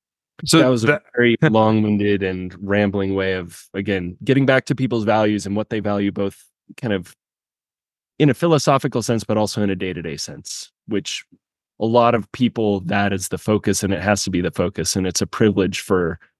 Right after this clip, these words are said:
Speaker 2: that not to be the focus.
Speaker 1: And we started this tangent, if you will, talking about your ability to look at different people's values and having slightly different values yourself from people who come into this from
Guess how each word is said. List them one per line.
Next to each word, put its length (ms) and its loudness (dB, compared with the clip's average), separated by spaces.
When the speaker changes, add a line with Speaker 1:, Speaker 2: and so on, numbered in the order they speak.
Speaker 2:
that 200 0
not 240 -2
to 120 -4
be 100 -2
the 120 -6
focus. 560 -10
Speaker 1:
And 180 6
we 100 2
started 640 4
this 360 -2
tangent, 520 -4
if 180 -4
you 140 4
will, 360 4
talking 400 0
about 300 0
your 160 2
ability 420 0
to 140 -6
look 320 0
at 140 0
different 260 2
people's 360 -2
values 500 0
and 100 -4
having 420 2
slightly 440 -4
different 280 -2
values 460 -2
yourself 500 0
from 200 -6
people 320 -2
who 240 4
come 280 0
into 240 -2
this 180 -2
from 340 -6